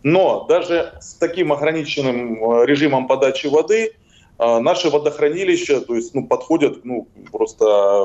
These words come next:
мы их практически уже исчерпали. Естественно, потом принимается уже следующее решение для того, чтобы, м, в первую очередь поддержать даже ограниченный режим подачи воды, а во вторую очередь повысить, ну, все же режим, но нужно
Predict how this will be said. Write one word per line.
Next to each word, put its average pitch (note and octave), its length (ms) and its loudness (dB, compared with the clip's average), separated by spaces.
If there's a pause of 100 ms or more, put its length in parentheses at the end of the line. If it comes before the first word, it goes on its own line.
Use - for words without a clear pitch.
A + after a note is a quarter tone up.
(280)
мы C3 140 0
их C#3+ 100 -6
практически B2+ 460 -2
уже A#3+ 200 2
исчерпали. - 500 0 (420)
Естественно, D3+ 560 0
потом D3 300 -4
принимается D#3+ 540 0
уже D3 220 0
следующее C#3 540 0
решение D#3 580 0 (440)
для C3 140 0
того, D3+ 300 2
чтобы, C3 560 -2 (180)
м, A2 360 -6
в - 220 -12
первую D#3+ 240 2
очередь C3 380 -2
поддержать F3 600 0
даже D3 240 2
ограниченный B2+ 920 -2
режим C3+ 360 0
подачи A2+ 360 0
воды, A2 360 0 (320)
а A#2+ 80 2
во D#3 80 2
вторую F#3 300 2
очередь D#3 520 0
повысить, E3+ 640 -4 (640)
ну, C#3 100 -4
все C#3+ 200 0
же C#3+ 160 2
режим, D3 320 -2
но D3 80 0
нужно C#3 460 2